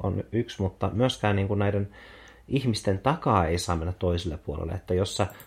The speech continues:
olet yhdellä puolella kahta keskustelijaa, niin sä pysyt sillä samalla puolella. Ja se on tosi harvinaista, että sitä sääntöä rikotaan, että yllättäen hypätään toiselle puolelle. Mut se on kyllä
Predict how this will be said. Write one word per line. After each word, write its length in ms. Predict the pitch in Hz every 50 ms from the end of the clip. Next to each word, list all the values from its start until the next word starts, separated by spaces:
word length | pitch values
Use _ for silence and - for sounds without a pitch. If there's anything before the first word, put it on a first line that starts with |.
| - -
olet 220 | 113 117 113 107 -
yhdellä 360 | 127 147 147 135 113 104 95
puolella 360 | - - 110 107 95 90 90
kahta 300 | - - 107 - - 104
keskustelijaa, 640 | - 98 107 - - - 104 - - - 87 90 85
niin 80 | 85 87
sä 100 | - 95
pysyt 320 | - 147 160 156 131 -
sillä 180 | - - 90 85
samalla 300 | - - 85 82 80 85
puolella. 440 | - - - 76 76 - - - - - - - - - - - - _ -
Ja 80 | 113 101
se 100 | - 120
on 80 | 117
tosi 180 | - - - 147
harvinaista, 760 | 123 143 139 139 135 117 107 92 90 87 92 - - - -
että 180 | 92 - - 90
sitä 300 | 90 95 - 92 92 95 - -
sääntöä 480 | - - - 98 98 98 92 98 95 95
rikotaan, 500 | 95 110 - - 98 - - 82 82 80
että 240 | 87 - - - 87 - - - - - _ -
yllättäen 480 | 101 98 98 92 - - 92 90 85
hypätään 420 | 101 110 - 101 - - 85 85 85
toiselle 400 | - 90 90 90 - 82 80 -
puolelle. 480 | - - - 82 - - - - 113 120 - - - -
Mut 340 | 107 117 110 110 - - - - _ _ - -
se 240 | - - - 127 127
on 120 | 131 139 139
kyllä 320 | 147 139 135 127 120 -